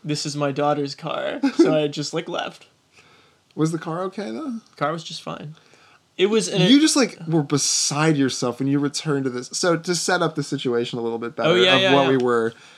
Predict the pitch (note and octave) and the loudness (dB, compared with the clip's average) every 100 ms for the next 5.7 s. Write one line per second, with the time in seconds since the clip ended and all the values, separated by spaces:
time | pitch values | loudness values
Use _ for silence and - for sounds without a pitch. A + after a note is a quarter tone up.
0 | _ _ _ - C3 C3 A#2+ A#2 C3 B2 | _ _ _ -6 -4 -2 -4 -2 0 0
1 | A2+ A#2 - C#3 D#3 D3+ D3 - D3+ D3 | 0 -4 -2 0 2 0 -2 -2 0 0
2 | C#3+ C3 B2 - C#3 B2+ A#2+ A#2+ - - | -2 -2 -6 -6 -4 -2 -2 -4 -8 -8
3 | - D#3+ C#3+ C#3 - B2 C3+ - - - | -4 -2 0 -2 0 0 0 -2 -6 -2
4 | A#2 A#2 - B2+ A#2+ C3 C#3+ C#3+ B2+ A2+ | -2 -4 -8 -8 -4 0 0 0 -2 -4
5 | A2+ A2+ - A2+ A2+ C3+ | -4 -4 -4 -6 -6 -8